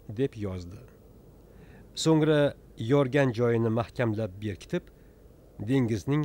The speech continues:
qirg'og'iga keldi. Allohim, o'zing bilasanki, men falon kishidan ming dinor qarz olgan edim. Mendan kafolat so'radi.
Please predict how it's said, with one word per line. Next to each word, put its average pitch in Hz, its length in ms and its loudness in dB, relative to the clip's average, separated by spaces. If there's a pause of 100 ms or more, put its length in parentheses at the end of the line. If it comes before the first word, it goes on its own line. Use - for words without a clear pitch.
(120)
qirg'og'iga 120 540 -6
keldi. - 360 -12 (2000)
Allohim, 143 480 2 (1000)
o'zing 139 260 2
bilasanki, 139 560 -2 (580)
men 175 380 4
falon 135 400 0
kishidan 123 460 0 (300)
ming 160 260 4
dinor 120 280 0 (100)
qarz 143 280 -2 (120)
olgan 95 280 -6
edim. 104 200 -12 (960)
Mendan 127 440 4
kafolat 110 540 -2
so'radi. 95 500 -8